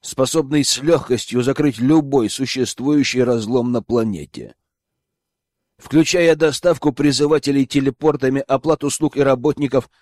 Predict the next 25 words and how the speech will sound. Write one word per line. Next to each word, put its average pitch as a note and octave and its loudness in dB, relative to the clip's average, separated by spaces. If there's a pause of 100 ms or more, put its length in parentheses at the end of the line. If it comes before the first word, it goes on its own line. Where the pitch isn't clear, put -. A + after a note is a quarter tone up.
(380)
а G#2 -4
также D3+ 2
месячный E3+ 0
отпуск D3+ -4
рейда D#3+ 2
после C#3+ 0
зачистки D3+ -2
на D3 0
лучших D3+ -2
курортах C3 -2
планеты. F2 -4 (1500)
А G3+ -2
тут F4 0 (960)
вся - -2
сумма G2 -2
всего C4 0
лишь A#3 2
для F3 0
оплаты G3 -2
услуг D#3 -2
старой, E3 0 (320)
выжившей G#3+ 0
из D3 -2
ума C#3+ 2
корге. A#2 -6